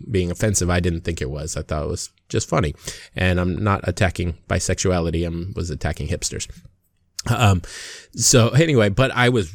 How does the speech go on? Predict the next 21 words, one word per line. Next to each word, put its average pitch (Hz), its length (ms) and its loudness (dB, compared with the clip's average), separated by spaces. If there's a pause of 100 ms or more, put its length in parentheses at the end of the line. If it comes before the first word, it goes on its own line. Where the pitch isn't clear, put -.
totally 120 320 4
wounded, 95 440 0
you 82 80 -4
know, 107 140 -2
I - 20 0
was 85 140 -2
eighteen 104 340 -2
or 87 60 -2
nineteen 98 340 -4
years 82 180 -4
old. 95 240 -2
I 80 60 -2
was, 78 120 -8
"Oh 98 120 -4
my 101 100 0
God, 92 220 -4
I 85 80 -6
don't, 104 240 -6
I 95 100 -8
don't 120 100 -4
wanna 95 220 -6